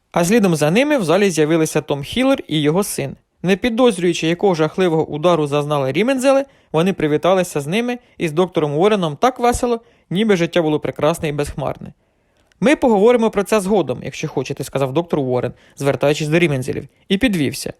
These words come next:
«Зараз я мушу йти, але потім», — і він швидко відійшов від столика. «Я нічого не розумію», — сказала Сільвія. «Нічогісінько». Том Хіллер і його син сіли. Хіллер подивився на меню,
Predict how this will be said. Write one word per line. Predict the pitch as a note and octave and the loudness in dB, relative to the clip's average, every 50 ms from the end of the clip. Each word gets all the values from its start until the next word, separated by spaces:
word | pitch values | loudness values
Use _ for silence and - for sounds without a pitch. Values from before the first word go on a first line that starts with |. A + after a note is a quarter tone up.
| _ _ _ _ _ _ _ - | _ _ _ _ _ _ _ -2
«Зараз | - G3 C4+ C#4+ C4+ G#3 F#3+ | 2 2 4 4 4 4 4
я | F#3+ | 2
мушу | G#3+ A#3 A3 - A3+ | 4 2 2 2 0
йти, | A3 G3 - G3+ E3 C3+ - _ _ _ | -2 0 0 0 0 0 -2 _ _ _
але | - C#3+ C#3+ D3 C#3 | -2 2 2 2 2
потім», — | C#3 - C#4+ E4 - - C4 C4 - _ _ _ _ _ - | 2 2 0 2 2 -2 -6 -6 -8 _ _ _ _ _ -4
і | - F#3 | -2 -2
він | B3 C#4 | 0 0
швидко | B3 - G#3+ A#3+ A#3 - G3 F3+ | 0 2 2 2 2 2 -2 0
відійшов | E3+ D#3 D#3 D#3 - F3+ E3 | 0 0 -2 -2 -2 -2 -4
від | D#3 - | -4 -6
столика. | - - - - - D#3 - - - - _ _ _ _ _ _ _ _ - | -8 -8 -8 -8 -8 -10 -12 -14 -18 -18 _ _ _ _ _ _ _ _ -2
«Я | C#3+ G3+ | 0 0
нічого | A#3+ C4+ C4 - - C4 B3+ | 2 2 0 2 2 4 4
не | B3 B3+ | 4 2
розумію», — | B3+ B3+ A3+ B3 C4+ C4+ G#3+ D#3+ C#3 | 2 2 0 0 0 0 0 0 -2
сказала | C3+ - - C#3+ C#3 C#3 | -2 -2 -2 0 0 0
Сільвія. | C#3 - - - - - - - - - _ _ _ _ - | -2 -4 -8 -10 -10 -10 -10 -10 -12 -14 _ _ _ _ -4
«Нічогісінько». | D3+ G3 C#4 C#4 - - C#4+ C4 A3+ A3+ G3+ - - E3 C#3 C3+ - - - - D3+ _ _ _ _ _ _ _ _ _ - | -2 0 0 0 0 0 2 2 2 2 2 0 -2 -4 -6 -8 -8 -8 -10 -10 -10 _ _ _ _ _ _ _ _ _ 0
Том | - G#3+ A3 G3+ | 2 2 2 2
Хіллер | - - A3 A#3+ C4 B3+ - - - | 2 2 2 4 4 2 2 0 -2
і | E3+ F3+ F3 | -2 0 2
його | F3 F3+ F3+ F#3 F3 | 2 2 2 2 0
син | - - - G3 G3 F#3 - | -2 -2 -2 -2 -2 -2 -4
сіли. | - - - - F#3+ B2+ G#2+ - - _ _ _ _ - | -8 -8 -6 -2 -2 -2 -2 -4 -6 _ _ _ _ -8
Хіллер | - - C#4+ C4 A3+ - | -2 2 2 2 2 2
подивився | - E3 D#3+ E3 D#3+ D#3 D3 - - D3 | 2 0 0 2 0 0 -2 -2 -6 -6
на | C#3 C3 | -6 -6
меню, | C3 C3 D#3 G3 B3 C#4+ | -4 -4 -2 0 -2 -2